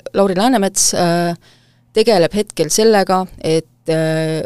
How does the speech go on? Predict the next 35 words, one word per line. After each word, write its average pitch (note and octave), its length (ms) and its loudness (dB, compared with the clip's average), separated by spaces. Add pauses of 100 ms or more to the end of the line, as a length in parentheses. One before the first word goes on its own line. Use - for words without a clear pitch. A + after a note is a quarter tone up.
õigeusu F#3 380 -2
kirikuid F3+ 420 -4
siis, - 480 -4
äh, D#3 200 -2
kogudusi D#3+ 640 -4
veenda F#3 440 0 (240)
i-, E3 280 -8
ise, F#3 240 -2 (400)
äh, D#3 260 -4
ennast, E3+ 520 -4
äh, D#3 240 -2
lahti F#3+ 320 -6
haakima, F3+ 500 -4 (180)
toimub F#3+ 320 -2
erinevaid F3 400 -2
kohtumisi, F#3+ 600 -4
ka D#3 160 -4
t-, C#3+ 260 -6
siis E3 200 -8
ministeeriumi E3 520 -6
eksperdid F#3+ 440 -6
käivad - 220 -10
kohtumas. G#3 500 -4 (1120)
Ja F#3 80 -2
sõnum B3+ 260 2
on E3 100 -2
see, A#3 320 2
et F#3 120 -6
kui F#3+ 120 -2
see F#3 140 -2
ei F3+ 80 0
õnnestu, A3+ 500 0
siis - 180 -6
tuleb, F#3+ 360 0
äh, E3 320 0